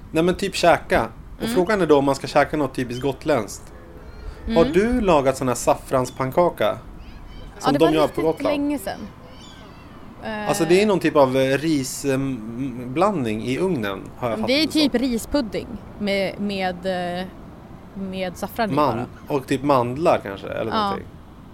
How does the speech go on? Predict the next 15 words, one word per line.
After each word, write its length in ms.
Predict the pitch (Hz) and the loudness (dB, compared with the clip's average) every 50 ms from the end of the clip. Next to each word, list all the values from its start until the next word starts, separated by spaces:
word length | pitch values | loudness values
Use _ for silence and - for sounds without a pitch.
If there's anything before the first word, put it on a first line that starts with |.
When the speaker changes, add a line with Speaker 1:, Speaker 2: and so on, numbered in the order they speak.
| - - - - - - - - - - - - - - - | -20 -20 -20 -20 -20 -20 -20 -20 -20 -20 -20 -20 -20 -12 -4
Speaker 1:
Ja, 240 | 117 120 123 139 131 - | 0 0 2 2 0 -2
jag, 160 | 151 160 175 - - | -2 -2 -2 -2 -6
det, 360 | 165 170 180 220 233 180 185 185 | -4 -2 0 0 0 0 0 0
det 100 | 208 208 | 2 2
borde 220 | 220 233 196 190 | 2 2 6 6
jag 80 | 165 151 | 6 6
ju 80 | 151 | 6
ge 160 | 151 156 156 | 6 4 4
mig 120 | 151 156 147 | 4 2 0
på 220 | - - 165 147 143 | 0 2 2 4 4
att 60 | 147 | 4
göra 420 | 165 160 151 156 175 185 147 104 | 4 4 4 4 4 4 4 2
kanske, 320 | 98 107 104 101 - - - | 2 0 -6 -8 -8 -8 -8
Speaker 2:
Ja. 320 | - - - - - - | -10 -10 -12 -10 -6 -4
Speaker 1:
efteråt. 600 | - 220 220 165 165 - 90 - - - - - | -2 0 2 2 2 2 0 -2 -6 -10 -16 -18